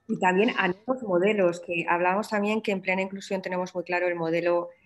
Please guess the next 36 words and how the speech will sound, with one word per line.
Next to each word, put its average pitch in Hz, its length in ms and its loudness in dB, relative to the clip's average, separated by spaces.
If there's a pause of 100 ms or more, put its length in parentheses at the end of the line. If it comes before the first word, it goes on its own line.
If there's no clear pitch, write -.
(160)
de 165 140 0
calidad 165 420 2
de 160 120 4
vida 196 280 2
de 208 80 0
la 180 140 0
persona, 202 380 -2
pero 180 160 0
también 170 460 0 (680)
otras 185 320 2
organizaciones 190 720 0
pueden 180 240 0
tener 180 240 0
ot-, - 100 -10
otros 175 300 -4
modelos 180 340 0
que - 160 -4
supondrá 165 640 0 (640)
un 202 140 2
aperturismo 202 760 2
a 180 80 2
nuevas 196 320 2
visiones. 170 640 -2 (520)
Edu, 208 340 4
una 226 200 4
entidad 254 480 4 (180)
abierta 214 420 -2
al 226 100 -2
barrio 220 340 -2
y 208 40 -2
más 202 240 -2
multifuncional, 214 880 -6 (320)
¿qué 220 120 0
servicios 226 480 -2
debería 180 380 -2
dar? 151 260 -6